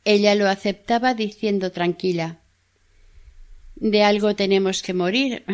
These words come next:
no hay que apurarse por ello". Y su confesor, en las cartas de aquel año mil novecientos sesenta,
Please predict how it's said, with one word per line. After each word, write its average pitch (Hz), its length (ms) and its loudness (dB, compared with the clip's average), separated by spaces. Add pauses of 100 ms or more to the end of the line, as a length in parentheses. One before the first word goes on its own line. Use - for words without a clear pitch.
no 214 220 2
hay 254 220 0
que 190 160 -2
apurarse 175 640 -4
por 175 180 -6
ello". 214 360 -2 (1300)
Y 110 80 -4
su 214 200 -4
confesor, 202 720 -2 (220)
en 220 120 0
las 190 220 -2
cartas 254 500 -4
de 214 80 0
aquel 208 280 -2
año 190 420 0 (300)
mil 240 320 2
novecientos 214 560 -2
sesenta, 196 640 -4